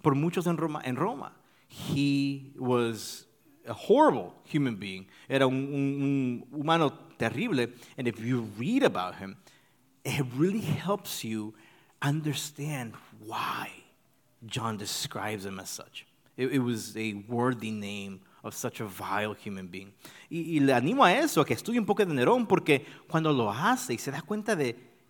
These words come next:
cuán asqueroso era este ser humano, cuán detestable era, se da cuenta por qué es que Juan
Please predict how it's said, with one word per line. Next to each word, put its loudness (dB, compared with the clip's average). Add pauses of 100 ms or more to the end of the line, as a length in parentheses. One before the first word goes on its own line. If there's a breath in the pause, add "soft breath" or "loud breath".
(260)
cuán -2
asqueroso 6
era 8
este -2
ser 6
humano, 4
cuán 2
detestable 2
era, 2 (460 loud breath)
se -10
da -4
cuenta -2
por -6
qué 0
es -4
que -8
Juan -10